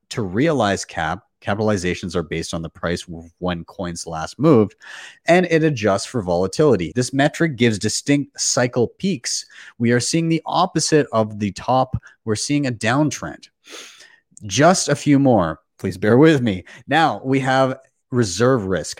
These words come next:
This measures the confidence of holders and is calculated as price divided by hodl. <laughs> Uh, when price is high and confidence is low, R R goes up.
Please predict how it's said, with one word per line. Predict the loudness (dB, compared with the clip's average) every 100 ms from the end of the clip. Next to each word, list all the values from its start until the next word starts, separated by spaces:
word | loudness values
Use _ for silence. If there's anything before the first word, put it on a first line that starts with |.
| -6
This | 0 0 0
measures | -2 0 0 0 -2
the | -10
confidence | -6 -6 -4 -4 -4 -6
of | -10
holders | -2 0 2 0 0
and | -4 -6
is | -6 -6
calculated | -6 -4 -2 -2 -2 -4
as | -6 -8 -8
price | -10 -4 -2 -2 -6
divided | -8 -6 -4 -4
by | -6 -8
hodl. | -10 -10 -6 -6 -8 _ -16 -6
<laughs> | -2 -2 -6 -16 -14 0
Uh, | 4 8 8 6 2 _
when | -6 0 2 2 0 -2 -6 _ _ _ _
price | 0 0 0 -2
is | -4
high | 0 2 2 0
and | -2 -4
confidence | -6 -4 -8 -8
is | -6
low, | 0 2 2 0
R | -2 -2
R | -2 -2
goes | -2 2
up. | 2 2 -4